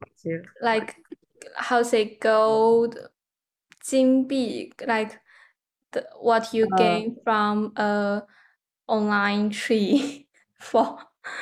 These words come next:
Speaker 2: So
Speaker 1: Yeah.
Speaker 2: it, yeah, it's, it's very interesting, and it's also a way to kind of push us away <laughs> from your phone, and you feel like you're doing something great,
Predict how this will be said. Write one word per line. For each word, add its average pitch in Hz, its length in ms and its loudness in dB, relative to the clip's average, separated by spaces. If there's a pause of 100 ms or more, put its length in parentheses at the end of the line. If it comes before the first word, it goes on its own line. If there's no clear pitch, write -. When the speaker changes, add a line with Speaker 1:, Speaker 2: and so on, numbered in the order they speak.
(920)
Speaker 2:
So 240 220 2
Speaker 1:
Yeah. 226 220 6
Speaker 2:
it, 180 60 -2
yeah, 277 180 4
it's, 247 340 2
it's 254 240 4
very 233 320 2
interesting, 214 580 -4
and 208 360 -2
it's 214 240 -4
also 233 400 -2
a 214 160 0
way 208 380 0 (160)
to 196 380 -4 (540)
kind 214 520 -2
of 202 340 -2 (220)
push 220 600 0
us 202 400 -4
away 208 720 0
<laughs> - 20 -20
from 233 420 0 (180)
your 214 200 0
phone, 202 460 -2 (380)
and 220 180 -2
you 220 160 0
feel 226 220 2
like 214 360 0
you're 214 160 2
doing 208 300 0
something 208 400 -2
great, 180 480 -2